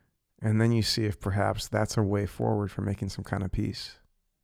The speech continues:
So, um, so this Holy Week, friends, may you know the Christ who weeps. May you know the Christ who is close enough, who is in this with us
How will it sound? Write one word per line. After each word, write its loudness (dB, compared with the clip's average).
So, 4
um, 6
so 0
this 0
Holy 6
Week, 4
friends, -2
may 4
you 4
know 6
the 2
Christ 0
who 2
weeps. 0
May 4
you 8
know 8
the 6
Christ 2
who 4
is 2
close -2
enough, -2
who 2
is -2
in 6
this 2
with -2
us -2